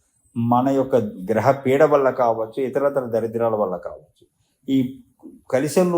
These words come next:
ఉన్నటువంటి జలము ఎప్పుడైతే జల్లుతున్నామో ఆ ఇంట్లో ఉన్నటువంటి నెగటివ్ ఎనర్జీ, చీకటి,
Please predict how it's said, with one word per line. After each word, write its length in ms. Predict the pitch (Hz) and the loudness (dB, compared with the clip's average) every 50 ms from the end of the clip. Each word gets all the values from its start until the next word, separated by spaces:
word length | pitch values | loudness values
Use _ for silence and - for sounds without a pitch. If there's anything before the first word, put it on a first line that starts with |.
| 160 156 | 0 0
ఉన్నటువంటి 400 | 151 147 135 147 143 135 131 123 107 104 95 | 0 0 0 0 -2 -2 -4 -6 -6 -4 0
జలము 320 | 117 127 147 160 165 156 147 139 135 120 | 0 2 2 2 0 0 -2 -2 -2 -4
ఎప్పుడైతే 380 | 104 - - 139 139 135 139 139 120 101 | -4 -4 -2 -2 -2 0 -2 -4 -2 -2
జల్లుతున్నామో 680 | 113 113 127 135 139 139 139 131 123 110 98 95 87 80 - 53 - - _ _ _ _ _ _ _ _ _ _ _ _ - | -2 -2 -2 -4 -4 -4 -2 0 0 0 -2 -4 -8 -10 -10 -14 -16 -20 _ _ _ _ _ _ _ _ _ _ _ _ -2
ఆ 120 | 120 123 127 123 123 131 | 2 2 2 2 0 -2
ఇంట్లో 320 | 147 143 - - 170 175 175 160 | -4 -6 -4 0 2 2 2 2
ఉన్నటువంటి 400 | 156 151 143 143 147 147 135 135 127 113 | 2 -2 -2 -2 -2 -2 -2 -4 -4 -4
నెగటివ్ 320 | 113 117 131 147 - 160 151 143 | -4 -4 -4 -4 -2 0 0 2
ఎనర్జీ, 320 | 135 123 113 104 107 104 92 95 - - | 2 0 -2 -2 -6 -12 -14 -14 -14 -12
చీకటి, 520 | - - 135 139 147 139 160 135 117 110 | -8 -4 -4 -2 -2 0 -2 -2 -2 -4